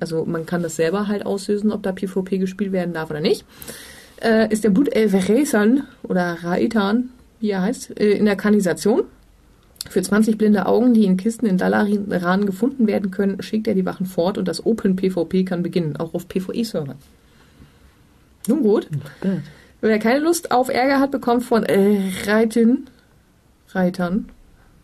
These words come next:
Speaker 1: er konnte sich nicht entscheiden, ob der mit A oder mit I geschrieben wird, für fünf Goldstücke eine Level hundertzehn Stadtwache, ein Magier, zur Seite gestellt, die als Leibwache fun-, fungieren soll. Inwieweit das funktionieren wird,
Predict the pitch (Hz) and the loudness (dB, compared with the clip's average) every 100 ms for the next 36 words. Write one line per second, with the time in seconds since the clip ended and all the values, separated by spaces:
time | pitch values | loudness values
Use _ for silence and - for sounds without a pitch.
0 | _ _ 202 190 196 190 196 190 185 185 | _ _ -8 -2 -2 0 0 0 0 0
1 | 190 190 180 160 160 180 202 190 190 196 | 0 0 -2 -2 -2 0 0 -2 -4 -4
2 | 220 214 285 - - - - - - 254 | 0 2 2 -4 -20 -18 -16 -18 -4 2
3 | 233 226 339 381 349 339 339 339 330 277 | 2 4 2 2 2 2 2 0 2 2
4 | 240 247 233 233 254 240 240 226 202 185 | 2 2 4 4 4 4 4 0 -4 0
5 | 240 247 - 196 175 180 202 240 180 160 | 0 0 -2 -2 0 2 2 2 -2 -4
6 | 151 151 160 214 - - 202 185 190 196 | -4 -4 -4 -4 -8 -4 -2 2 0 0
7 | 185 190 247 - 220 185 196 202 233 190 | 0 0 0 0 0 2 2 2 2 0
8 | 202 202 185 - 190 - 220 214 190 180 | 0 0 -2 -4 -4 2 4 6 4 4
9 | 160 151 147 208 208 190 185 214 214 220 | 2 0 -2 2 4 4 2 0 0 0
10 | 214 190 208 202 185 302 - | 2 2 2 2 2 0 -4